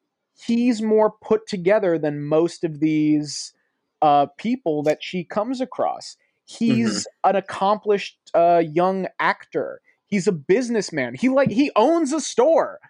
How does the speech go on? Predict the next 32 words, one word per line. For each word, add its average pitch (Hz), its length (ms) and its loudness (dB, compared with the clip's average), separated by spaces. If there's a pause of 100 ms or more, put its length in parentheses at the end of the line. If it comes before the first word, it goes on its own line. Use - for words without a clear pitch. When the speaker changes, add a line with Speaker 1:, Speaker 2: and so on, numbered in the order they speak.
(160)
Speaker 1:
Like, 190 160 0
what 247 200 0
the 277 60 -2
fuck? - 360 0 (140)
Speaker 2:
<laughs> - 160 -12
Speaker 1:
He 208 100 0
owns 202 220 0
Speaker 2:
Dude, 156 140 2
Speaker 1:
a - 20 -4
Speaker 2:
he's - 200 4
a 143 60 0
Speaker 1:
fucking - 80 -10 (140)
store. 175 140 0
Speaker 2:
pinball 127 280 4
wizard. 110 400 -2 (240)
Speaker 1:
He's 196 160 -2
a 202 60 -2
pinball. 240 440 -2
He 170 120 -4
s-, - 160 -8
he 160 220 -6
sells 180 360 0
pinball. 233 440 -2 (140)
Uh, 165 200 4
uh, 143 100 -2 (300)
he 160 240 -10
has 175 220 0
people 190 200 -8
coming 190 200 -4
to 170 100 -6
play - 180 -2 (120)
pinball. 240 600 2